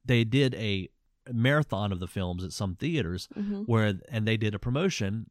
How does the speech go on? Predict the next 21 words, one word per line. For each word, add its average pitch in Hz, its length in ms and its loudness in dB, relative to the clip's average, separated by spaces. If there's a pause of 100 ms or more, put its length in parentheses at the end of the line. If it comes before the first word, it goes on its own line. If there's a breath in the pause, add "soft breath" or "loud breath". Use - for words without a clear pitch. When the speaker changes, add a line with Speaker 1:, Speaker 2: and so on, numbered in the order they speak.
(140)
Speaker 1:
and 104 400 -2
they 117 80 0
had 117 140 2
a 98 40 -4
poster 123 340 2
with 98 100 -2
a 98 40 -4
gorilla 107 440 2
pointing 110 260 10
his 90 80 -2
finger 110 160 2
like 98 140 -2
Uncle 98 180 -2
Sam. 143 360 4
It 107 80 0
was 104 160 -2
the 95 140 -2 (480 soft breath)
Go 127 280 10
Ape 135 300 6 (120)
promotion. 87 540 4
Speaker 2:
Mm-hmm. 104 180 -6